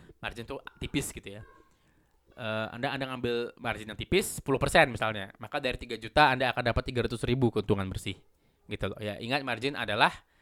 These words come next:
margin adalah selisih antara, eh, biaya dengan harga jual Anda. Misalnya harga jualnya seratus ribu, terus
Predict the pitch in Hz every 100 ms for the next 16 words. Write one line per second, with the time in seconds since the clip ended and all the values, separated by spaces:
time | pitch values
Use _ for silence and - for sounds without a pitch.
0 | _ _ 143 135 147 185 135 127 147 -
1 | 131 - 180 - - - _ _ - 110
2 | 107 101 127 160 - _ _ _ _ _
3 | _ - 110 107 107 104 127 135 135 117
4 | 131 170 120 117 131 120 110 113 113 113
5 | 107 107 110 98 - - 113 113 110 110
6 | 110 107 107 - 110 107 151 165 120 -
7 | _ - - - _ - 117